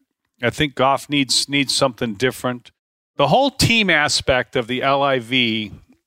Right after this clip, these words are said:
has been, you know, something that, that's, it, it's, people either like it or they don't like it. I mean, it's, it's a little controversial. They say the,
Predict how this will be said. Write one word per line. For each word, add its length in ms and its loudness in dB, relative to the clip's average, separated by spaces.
has 380 0
been, 720 -2
you 100 -4
know, 160 4
something 420 -2
that, 180 0
that's, 400 -2
it, 440 -8
it's, 420 -2
people 240 2
either 220 4
like 340 0
it 80 -2
or 100 2
they 140 2
don't 280 -2
like 220 -14
it. 100 -10
I 80 2
mean, 140 0
it's, 220 -2
it's 240 -2
a 80 -4
little 240 4
controversial. 720 -2
They 100 0
say 240 2
the, 200 2